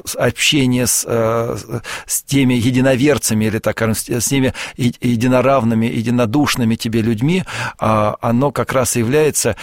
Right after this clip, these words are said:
этим, этим, с одной стороны, приумножением радости, а с другой стороны, необходимейшей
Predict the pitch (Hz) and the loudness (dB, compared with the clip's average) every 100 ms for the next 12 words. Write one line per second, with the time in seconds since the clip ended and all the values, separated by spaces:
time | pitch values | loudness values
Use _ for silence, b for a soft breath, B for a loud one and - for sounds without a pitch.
0 | B B - - - 127 120 - 127 - | B B -8 -6 -2 0 0 -4 -6 -4
1 | - - 117 127 90 117 113 127 196 202 | -4 -2 0 0 0 0 2 2 2 0
2 | 123 113 90 - 104 127 139 - 104 117 | 2 0 -2 -4 -4 -2 -2 0 2 2
3 | 127 - 120 147 175 156 - 143 | 0 0 0 0 0 2 0 0